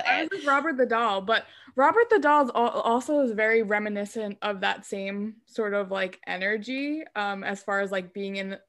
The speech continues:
Speaker 1: in a museum. So right now, um, did you have anything else you were gonna say on Annabelle?
Speaker 2: No.
Speaker 1: Did it?
Speaker 2: I mean,
Speaker 1: Okay.
Speaker 2: she might have more to say on it, but <laughs>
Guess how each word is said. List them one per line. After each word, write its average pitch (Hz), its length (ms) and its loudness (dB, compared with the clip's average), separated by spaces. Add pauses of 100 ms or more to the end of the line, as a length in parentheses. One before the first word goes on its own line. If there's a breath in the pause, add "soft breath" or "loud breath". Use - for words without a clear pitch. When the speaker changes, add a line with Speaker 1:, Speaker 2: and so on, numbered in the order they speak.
(100)
Speaker 1:
in 202 140 -6
a - 20 -6
museum. 190 580 -6
So 247 140 -4
right 220 240 2
now, 262 260 0 (640 soft breath)
um, 202 440 -2 (140)
did 233 200 0
you 277 60 6
have 277 100 4
anything 285 300 2
else 240 200 -2
you 254 80 -2
were 233 80 2
gonna 233 180 0
say 240 140 -4
on 226 120 -4
Annabelle? 226 420 2
Speaker 2:
No. 262 600 6
Speaker 1:
Did 214 180 -16
it? 233 60 -2
Speaker 2:
I 277 100 6
mean, 226 300 0
Speaker 1:
Okay. - 60 -10 (760)
Speaker 2:
she 311 200 2
might 247 200 4
have 190 160 2
more 180 160 -4
to 170 100 -6
say 156 160 -6
on 165 200 -6
it, - 160 -12
but 175 240 -4
<laughs> 330 920 2